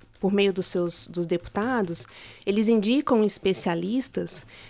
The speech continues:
né, e a audiência pública é que vai fazer a instrução daquela matéria, né? O projeto de lei, ele demora um tempo até ele ter o seu amadurecimento correto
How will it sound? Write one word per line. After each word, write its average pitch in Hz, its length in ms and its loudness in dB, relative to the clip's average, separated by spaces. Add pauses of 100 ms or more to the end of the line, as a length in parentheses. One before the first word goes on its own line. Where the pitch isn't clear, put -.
né, 190 180 2
e 220 100 2
a 220 60 6
audiência 240 400 4
pública 254 360 0
é 254 40 0
que - 60 -10
vai 247 100 2
fazer 240 220 4
a 240 60 6
instrução 294 600 0
daquela 247 320 -2
matéria, 165 540 -2
né? 196 200 0
O 208 80 -4
projeto 233 400 0
de 233 140 0
lei, 220 220 2
ele 233 140 0
demora 220 340 2
um 240 100 0
tempo 247 420 0
até 214 220 -2
ele 196 140 -4
ter 196 180 2
o 190 60 -2
seu 226 220 0
amadurecimento 202 840 0
correto 180 520 -4